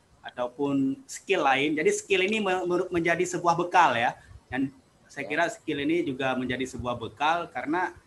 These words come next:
Speaker 1: dengan adanya skill kita dapat, apa namanya, eh,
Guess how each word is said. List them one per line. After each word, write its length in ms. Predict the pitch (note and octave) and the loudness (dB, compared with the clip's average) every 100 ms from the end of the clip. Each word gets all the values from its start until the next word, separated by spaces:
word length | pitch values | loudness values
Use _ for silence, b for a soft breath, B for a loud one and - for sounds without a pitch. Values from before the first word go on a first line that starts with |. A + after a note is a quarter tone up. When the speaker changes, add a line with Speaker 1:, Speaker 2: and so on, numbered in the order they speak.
| _ | _
Speaker 1:
dengan 320 | C3 C3+ C3+ | -6 -4 -2
adanya 240 | C3+ C#3 C3+ | -2 -2 -4
skill 480 | - E3 F3+ F3+ | -6 -2 0 0
kita 240 | E3 D#3 D3 | -4 -2 0
dapat, 720 | D3 - C#3+ C#3 C3+ C3 C3 - - | -2 -2 0 2 2 2 -2 -12 -20
apa 320 | - B2 B2+ C3+ | -14 -12 -8 -6
namanya, 540 | C3+ C3 C#3 D3+ D#3 - - - - - | -6 -6 -4 -6 -8 -14 -20 -20 -20 -18
eh, 840 | B2 B2 B2 B2 B2 B2 A#2+ A#2+ | -10 -6 -4 -4 -4 -4 -6 -8